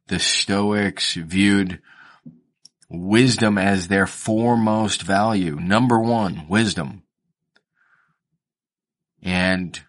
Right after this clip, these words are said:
we also learned and talked about this idea that philosophy is really, I think is Greek, is, is the love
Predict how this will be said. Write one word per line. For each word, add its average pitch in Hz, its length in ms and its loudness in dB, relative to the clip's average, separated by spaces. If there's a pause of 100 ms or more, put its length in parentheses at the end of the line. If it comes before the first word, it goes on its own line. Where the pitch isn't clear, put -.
(300)
we 87 180 -8
also 95 500 -4
learned 120 600 4
and 98 140 0
talked 107 260 2
about 101 200 0
this 95 200 -2
idea 98 440 0
that 92 280 -2
philosophy 95 1200 0 (480)
is 90 240 -4
really, 92 540 2 (600)
I 85 100 -8
think 92 240 -2
is 82 160 -6
Greek, 95 460 2
is, 90 360 -4
is 90 300 -4
the 92 160 -4
love 98 760 2